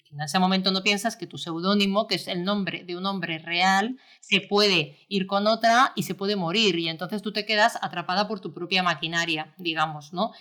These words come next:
Y tampoco creo que pensara que Gregorio jamás iba a, a, a reconocer públicamente que la autoría era la de los dos, como que para, a partir de un punto le daría la alternativa, ¿no?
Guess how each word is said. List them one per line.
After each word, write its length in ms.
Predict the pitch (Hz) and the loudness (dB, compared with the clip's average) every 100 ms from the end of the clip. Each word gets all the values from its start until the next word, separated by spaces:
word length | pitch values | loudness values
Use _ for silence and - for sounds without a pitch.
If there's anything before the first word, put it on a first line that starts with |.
| - - | -12 0
Y 40 | |
tampoco 280 | 170 180 196 | 2 2 0
creo 220 | 208 202 | 2 2
que 100 | 202 | 0
pensara 520 | 208 202 190 208 202 | -4 -4 2 4 4
que 120 | 202 175 | 2 -2
Gregorio 400 | 170 170 180 202 | -4 -4 -4 -2
jamás 580 | - 180 180 190 - - | 0 0 2 0 -4 -4
iba 540 | 190 185 196 196 - - - | 0 4 4 2 -4 -8 2
a, 640 | 170 160 165 170 - - - | 4 4 0 -8 -14 -10 -2
a, 580 | 170 165 156 156 - - | 0 0 -2 -6 -12 -2
a 120 | 180 | 2
reconocer 840 | 175 170 160 156 147 208 190 165 _ _ _ _ | 2 0 -6 -8 -4 0 0 -4 _ _ _ _
públicamente 920 | 185 180 185 196 190 190 190 185 196 | 0 2 2 4 2 0 -4 -6 -4
que 100 | 214 | 0
la 80 | 180 | 0
autoría 360 | 170 175 165 | 0 -6 -4
era 140 | 170 165 | -2 -2
la 80 | 160 | -4
de 80 | 156 | -6
los 60 | 170 | -2
dos, 180 | 277 - | -2 -2
como 200 | 170 156 | -8 -6
que 100 | 156 | -2
para, 200 | 165 160 | -2 -2
a 220 | - 151 | -4 -4
partir 240 | 156 185 | -2 0
de 60 | 196 | 0
un 120 | 185 | 0
punto 260 | 185 190 208 | -4 -2 0
le 100 | 190 | 2
daría 480 | 160 170 170 - - | 0 0 0 0 -4
la 160 | 170 | -6
alternativa, 720 | 151 143 151 147 147 180 160 139 | -6 -8 -14 -14 -2 -2 -2 -6
¿no? 220 | 185 | -14